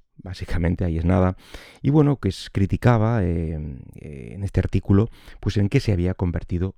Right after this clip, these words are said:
su, su invento. Y la verdad es que el artículo tenía un tono ligeramente pesimista y, <laughs> tristemente, yo también comparto, eh, la mayoría de sus opiniones y este pesimismo,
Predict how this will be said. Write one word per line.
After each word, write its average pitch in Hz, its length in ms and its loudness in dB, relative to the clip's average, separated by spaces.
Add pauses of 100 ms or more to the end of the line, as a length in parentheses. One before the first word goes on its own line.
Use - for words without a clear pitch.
su, 82 440 -8
su - 160 -2
invento. 80 480 -2 (560)
Y 87 1200 -2 (300)
la 104 100 -2
verdad 110 120 2
es - 60 -6
que 135 100 -2
el 110 100 0
artículo 101 380 -4
tenía 98 200 -2
un 92 120 0
tono 95 240 0
ligeramente 92 560 -2
pesimista 104 680 0
y, 95 220 -2 (260)
<laughs> - 300 0
tristemente, 104 600 0
yo 98 100 0
también 92 240 0
comparto, 92 640 0 (480)
eh, 87 420 0
la 90 80 -4
mayoría 95 400 0
de 95 80 0
sus - 240 -8
opiniones 95 540 -2
y 92 80 -4
este 101 180 -4
pesimismo, 98 800 0